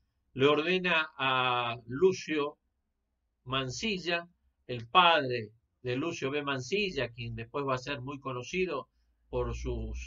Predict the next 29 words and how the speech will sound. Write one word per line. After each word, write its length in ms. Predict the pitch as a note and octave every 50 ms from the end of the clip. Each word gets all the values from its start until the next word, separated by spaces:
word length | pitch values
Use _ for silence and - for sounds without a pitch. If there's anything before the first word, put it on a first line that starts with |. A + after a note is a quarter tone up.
| - - -
incursión 720 | B2 B2 A#2 A2+ G#2 B2 B2 A#2 A2+ - D#3+ F3+ F3+ F3 D3+
a 60 | C#3
los 180 | B2+ A#2+ A#2+ -
indios 240 | D3+ D3+ C#3+ C#3 A#2+
ranqueles, 600 | A#2+ C3+ C#3 C3 - F#3+ G3+ G3 G#3 G3+ G3 - _ _ _ _ _ _ _ _ _ _ _ _ _ _
eh, 520 | - B2+ B2+ B2+ B2+ C3 B2+ B2+ C3+ - - _ _ _ -
para 300 | C#3 C3+ C3+ C3+ C3 C3
que 380 | - C3+ C3 C3 C3 C3 B2 - _ _ _ _ _
produzca 800 | - C#3+ C#3 C#3+ D#3 F3+ G#3+ A3 F3 - - - C3 A2+ G#2+ - - _ _ _ _ _ _ _
una 260 | C#3 C#3 D3+ D#3 D3+
defensa 840 | D3 D3 C#3+ - - G#3+ A3 G#3 F#3 F3 C3 - - B2 A2 A#2 A#2
en 100 | A#2+ B2
donde 260 | A#2+ C3 B2+ C3 C3+
lo 120 | C3 C3+ B2+
crea 300 | - F#3 G3 F3+ F3 -
conveniente 760 | F3+ F#3 F3+ E3+ F3 F#3 G3+ G#3 G3 F#3+ F#3 G3+ G3 G3 F#3+ _ _ _ _ _ _ _
para 200 | - C3+ C3+ C#3
impedir 480 | C#3 C3 C3+ C#3 C#3 D3 D#3+ F3 F#3 F3+
la 220 | F3 D#3+ D3+ C#3+
navegación 840 | C#3+ C3 C3 C3 B2+ C3 B2 - - - E3 E3 E3+ F3 F3 F3 - _ _ _ _
del 220 | - B2 B2+ B2+ B2+
río, 340 | C#3 D3 D#3 D#3 D#3 C3+ A2+
la 160 | B2 C3 C3
libre 380 | C#3+ E3 F#3+ G3+ G3 F#3 E3
navegación 580 | C#3+ C#3 C3 C3 B2+ B2+ B2+ A#2+ - D3+ D#3 D3+
de 80 | C#3+ C3
los 260 | A#2+ B2 A#2+ A#2 A#2
ríos 320 | A2+ C3 C#3+ C#3+ C3 B2 A#2
Paraná. 400 | A#2 A2 G#2+ G#2+ - - - _